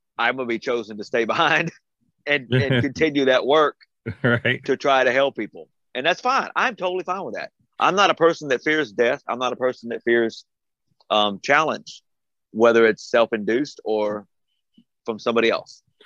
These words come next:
Speaker 2: I think if that's the case, and a hundred forty-four thousand, if it was that,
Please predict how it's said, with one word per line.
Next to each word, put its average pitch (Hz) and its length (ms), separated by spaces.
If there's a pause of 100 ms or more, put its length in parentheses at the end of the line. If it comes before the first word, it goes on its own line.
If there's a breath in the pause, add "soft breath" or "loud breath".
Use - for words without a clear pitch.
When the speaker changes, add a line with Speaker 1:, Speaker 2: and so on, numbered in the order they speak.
(440 soft breath)
Speaker 2:
I 143 140
think 165 260
if 143 120
that's 131 220
the 147 100
case, 123 380
and 113 100
a 98 60
hundred 120 260
forty-four 117 420
thousand, 110 500
if 92 140
it 107 120
was 92 400
that, 113 380